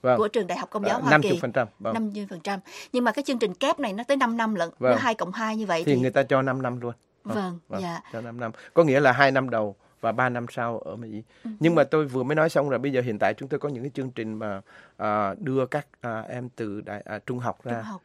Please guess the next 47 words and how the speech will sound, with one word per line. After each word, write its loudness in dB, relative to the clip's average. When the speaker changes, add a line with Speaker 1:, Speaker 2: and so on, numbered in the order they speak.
Speaker 2:
dạ. -12
Speaker 1:
đi -2
qua -4
thẳng -10
luôn. -8
Speaker 2:
Dạ. -12
Speaker 1:
Thì -4
cái -6
chương -4
trình -12
đó -10
rất -10
là, -14
à, -16
tốt, -2
tại -4
vì -6
khi -4
các -14
bạn -6
qua -4
thì -4
học -6
năm -2
đầu -4
ở -8
bên -8
này -6
luôn, -4
Speaker 2:
Ừ. -12
Speaker 1:
thì 0
không -8
có -8
mất -4
thời -8
giờ -8
nhiều. -6
Speaker 2:
Dạ. -10
Speaker 1:
Cái -2
chương 0
trình -6
hai 0
cộng -4
ba 0
đó, -8
nó, -10
nó -8